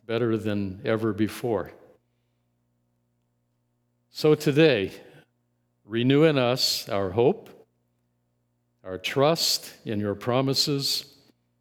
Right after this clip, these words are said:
and our trust in your commands, that we might believe that you will do what you have promised, and we will obey you in the present, trusting you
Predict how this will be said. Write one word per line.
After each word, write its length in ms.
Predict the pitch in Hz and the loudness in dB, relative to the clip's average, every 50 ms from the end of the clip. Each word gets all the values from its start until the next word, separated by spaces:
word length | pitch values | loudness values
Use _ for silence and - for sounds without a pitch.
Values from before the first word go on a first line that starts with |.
| _ _ _ _ _ _ _ _ _ _ _ | _ _ _ _ _ _ _ _ _ _ _
and 100 | - 113 | -8 -6
our 120 | 110 113 | -4 -4
trust 680 | - - - 160 151 151 156 151 - - - - - - - _ _ _ _ _ _ _ - | -4 0 4 4 4 4 4 2 -2 -4 -4 -8 -14 -18 -20 _ _ _ _ _ _ _ -14
in 100 | 113 107 | -8 -4
your 200 | 113 120 120 120 | -2 -2 -2 -2
commands, 680 | 120 - - 127 131 139 135 107 85 82 87 85 - | -4 -4 -2 0 2 2 2 0 0 -4 -6 -8 -6
that 160 | - 101 101 120 | -4 -4 -4 -2
we 140 | 117 107 | -2 -2
might 500 | 104 104 107 107 104 101 - - - - - - _ _ _ _ _ _ _ _ _ _ _ _ _ _ _ _ _ _ _ _ - | -2 0 0 0 0 0 -2 -6 -14 -16 -16 -20 _ _ _ _ _ _ _ _ _ _ _ _ _ _ _ _ _ _ _ _ -12
believe 540 | 113 110 110 120 127 135 151 175 175 160 - | -8 -4 0 2 4 6 6 4 4 4 2
that 160 | 120 113 113 | 0 0 2
you 160 | 113 110 113 | 0 0 2
will 240 | 104 123 127 120 113 | 4 4 4 2 2
do 220 | 107 123 143 156 | 0 0 2 2
what 200 | 160 165 160 143 | 4 2 2 2
you 120 | 143 143 139 | 2 2 2
have 180 | 139 135 - | 2 0 -2
promised, 600 | - - 113 107 104 104 110 110 104 - - - | -4 -2 -2 0 0 0 -2 -2 -2 -4 -4 -4
and 180 | 101 95 104 101 | -6 -4 -4 -4
we 100 | 107 104 | -4 -4
will 480 | 101 104 113 117 110 107 113 107 104 - - - - _ _ _ _ _ _ _ _ - | -2 0 2 2 2 0 -2 -4 -6 -12 -20 -20 -20 _ _ _ _ _ _ _ _ -16
obey 360 | 101 95 85 104 123 131 139 | -16 -12 -4 0 2 2 2
you 280 | 143 135 123 113 107 110 | 2 2 2 0 0 0
in 160 | 113 113 123 | 0 0 0
the 80 | 120 113 | -2 -2
present, 680 | 113 - - 107 98 92 87 - 82 80 95 - - - _ _ _ _ _ _ _ _ _ _ _ _ _ _ _ _ _ | -4 -4 -4 -4 -4 -4 -6 -8 -10 -12 -14 -18 -18 -20 _ _ _ _ _ _ _ _ _ _ _ _ _ _ _ _ _
trusting 600 | - - 156 160 165 160 - - - 127 104 98 | -8 -2 0 0 2 2 0 -2 0 0 0 0
you 320 | 92 95 95 92 87 85 | -2 -2 -2 -2 -4 -6